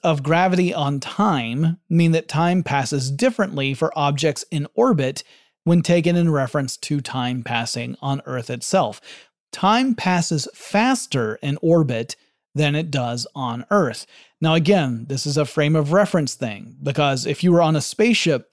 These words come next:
in orbit, your experience of time would feel exactly the way it does when you are on Earth. It's only when we look at this from two frames of reference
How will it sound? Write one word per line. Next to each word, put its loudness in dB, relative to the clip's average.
in -2
orbit, -4
your 4
experience 0
of -6
time 2
would 0
feel 2
exactly 0
the 2
way 4
it -2
does -2
when 0
you 2
are 2
on 0
Earth. -2
It's -2
only 4
when 2
we 4
look 2
at -4
this 0
from 0
two 2
frames 0
of -2
reference -2